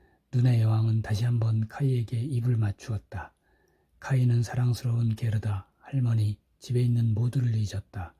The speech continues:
여왕이 말했다. "이제 더 이상 입맞춤은 없다. 그랬다가 너는 죽을 테니까." 카이는 여왕을 쳐다보았다. 여왕은 무척이나 아름다웠다. 이보다 더 아름답고 예쁜 얼굴은 상상할 수도 없었다.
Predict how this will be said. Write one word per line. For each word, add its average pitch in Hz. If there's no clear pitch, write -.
여왕이 120
말했다. 101
"이제 117
더 113
이상 113
입맞춤은 120
없다. 104
그랬다가 110
너는 107
죽을 -
테니까." 101
카이는 135
여왕을 120
쳐다보았다. 101
여왕은 110
무척이나 110
아름다웠다. 101
이보다 117
더 117
아름답고 110
예쁜 120
얼굴은 107
상상할 131
수도 120
없었다. -